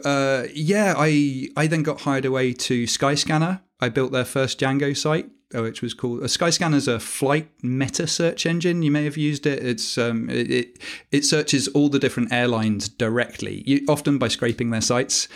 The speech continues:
um, to get you kind of the cheapest deal, um, on a flight from one place to another.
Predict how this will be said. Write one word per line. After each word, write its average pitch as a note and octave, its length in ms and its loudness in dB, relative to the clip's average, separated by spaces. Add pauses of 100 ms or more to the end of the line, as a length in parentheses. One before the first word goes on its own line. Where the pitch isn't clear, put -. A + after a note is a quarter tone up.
(340)
um, G#2 400 2
to - 120 -2
get A2 200 0
you G#2 80 -2
kind - 220 -2
of F#2+ 80 -6
the A2 80 0
cheapest A2 580 -2
deal, A2 300 2 (200)
um, G2+ 340 -2
on G#2 60 -2
a G#2 60 -4
flight G#2+ 240 -2
from - 160 -2
one G#2+ 160 -2
place A2 260 -2
to A2+ 100 -2
another. A2 340 2